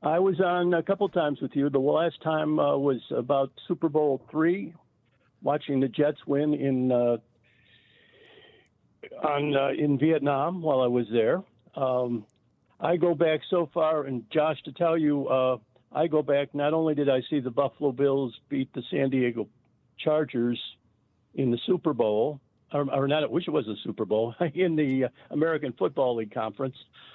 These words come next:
I go back when, uh, there were only two channels in Buffalo, Channel two and Channel four. That was it. Channel seven came in, but somehow we couldn't get it. Uh, and I actually saw the, uh, Buffalo Hockey Bisons,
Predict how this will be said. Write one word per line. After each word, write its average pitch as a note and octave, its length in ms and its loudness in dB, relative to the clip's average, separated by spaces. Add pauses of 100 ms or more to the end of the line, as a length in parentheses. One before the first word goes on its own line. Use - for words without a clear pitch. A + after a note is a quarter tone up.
(160)
I E3 140 0
go D3+ 160 0
back D3 360 0
when, B2+ 300 -4
uh, B2+ 240 0
there C3+ 140 0
were C3+ 140 0
only D3 240 0
two F3+ 200 -6
channels A#2 520 -2
in A2+ 120 -4
Buffalo, A#2 460 0
Channel A#2 380 -4
two C3 220 -2
and A#2+ 60 -2
Channel A#2 380 -2
four. C3 220 0
That B2+ 160 -2
was C3 160 -4
it. B2 180 -2 (460)
Channel B2+ 260 -2 (100)
seven D3 300 -2
came B2+ 260 -2
in, C3+ 140 -2
but B2+ 140 0 (100)
somehow C3 320 -4
we B2+ 180 -2 (180)
couldn't A#2 260 -4
get A#2+ 180 0
it. G2 140 -6 (840)
Uh, C3 360 -2
and C#3 200 -4
I C#3+ 200 0
actually C#3 420 -4
saw C#3 380 2
the, B2+ 340 -2
uh, B2 260 2 (200)
Buffalo D3 400 0
Hockey D#3 320 -2
Bisons, B2 520 -2